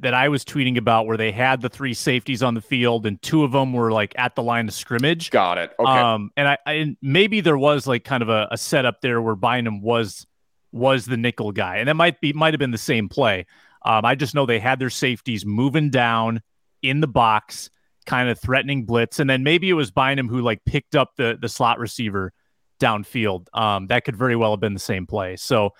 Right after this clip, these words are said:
Speaker 1: some creative looks. Uh, that's kind of encouraging. We'll hear more from Brian Flores today. We'll have that press conference posted at, uh, Locked On Sports Minnesota YouTube.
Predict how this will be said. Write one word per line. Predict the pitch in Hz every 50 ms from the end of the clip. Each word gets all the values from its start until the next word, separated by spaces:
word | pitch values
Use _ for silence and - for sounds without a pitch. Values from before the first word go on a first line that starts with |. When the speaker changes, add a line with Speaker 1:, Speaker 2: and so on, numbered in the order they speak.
| _ _ _ _
Speaker 1:
some | - - 156 139
creative | - - 165 175 180 196 190 165 127
looks. | 131 139 139 131 - - - - _ _ _ _ _ _ _ _ _ _ _ _ _ _ _ _ -
Uh, | 139 127 123 123 120 120
that's | 123 131 -
kind | - 160 143
of | 131 123
encouraging. | 117 - - 135 123 120 104 110 127 117 120
We'll | 120
hear | 123 120 185 196
more | 180 156 156 160 147
from | - 143 120
Brian | 117 131 127 123 117
Flores | - - 135 123 120 110 -
today. | - - 120 113 117 113 113
We'll | 110 107 101
have | 113 117 107
that | 113 107 -
press | - 117 107 -
conference | - 120 107 98 - 110 -
posted | - - 127 113 104 - - 120 107
at, | 107 107 98 - _ _ _ - - - - _ - -
uh, | 110 107 104 98 104
Locked | 104 120 123 123 - 123
On | 117 107
Sports | - - 123 117 - -
Minnesota | 127 113 104 - - 131 98 98
YouTube. | 92 104 143 175 - - 180 185 196 202 180